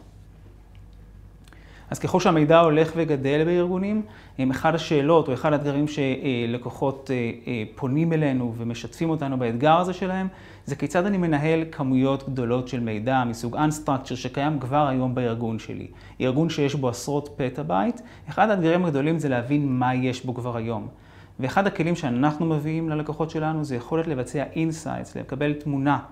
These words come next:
ויזביליות, על כל הדאטה שקיים בארגון, לנתח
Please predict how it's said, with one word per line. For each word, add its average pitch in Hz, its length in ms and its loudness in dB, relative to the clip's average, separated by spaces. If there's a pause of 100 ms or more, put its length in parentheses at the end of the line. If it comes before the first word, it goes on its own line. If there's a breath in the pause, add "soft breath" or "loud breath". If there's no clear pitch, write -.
(420)
ויזביליות, 120 720 0 (280 loud breath)
על 110 120 -4
כל 202 260 2
הדאטה 156 360 2
שקיים 123 420 -2
בארגון, 113 500 -2 (440 loud breath)
לנתח 123 460 0